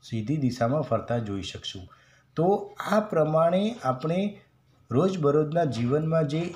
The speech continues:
મોંઘી મોંઘી ગાડીઓ હોય છે તેના ટાયરની અંદર આપણે આવી સ્ટ્રોબોસ્કોપિક અસર આપણે જોઈ શકીએ છીએ. તો તેના જે એલોય વ્હીલ્સ છે તેના પર આપણે ધ્યાનથી નજર નાખીશું તો આપણને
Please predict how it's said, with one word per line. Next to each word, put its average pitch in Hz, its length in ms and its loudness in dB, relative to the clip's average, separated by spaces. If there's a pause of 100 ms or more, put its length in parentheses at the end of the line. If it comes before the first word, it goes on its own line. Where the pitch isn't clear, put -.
મોંઘી 107 440 -2
મોંઘી 160 320 0
ગાડીઓ 127 460 2
હોય 156 220 0
છે 95 320 -6 (580)
તેના 160 520 4 (140)
ટાયરની 180 480 4
અંદર 156 280 4
આપણે 143 300 2
આવી 151 380 2 (160)
સ્ટ્રોબોસ્કોપિક 196 1200 0 (100)
અસર 151 420 2
આપણે 135 520 -2
જોઈ 123 220 4
શકીએ 110 400 -6
છીએ. 107 180 -10
તો 180 220 -6
તેના 147 400 0
જે 175 160 -2 (160)
એલોય 143 320 2
વ્હીલ્સ 156 460 -4
છે 175 240 -4 (440)
તેના 143 260 4
પર 170 180 2
આપણે 156 280 2
ધ્યાનથી 123 480 0
નજર 139 320 2 (400)
નાખીશું 123 500 -4 (400)
તો 160 120 0 (120)
આપણને 143 420 2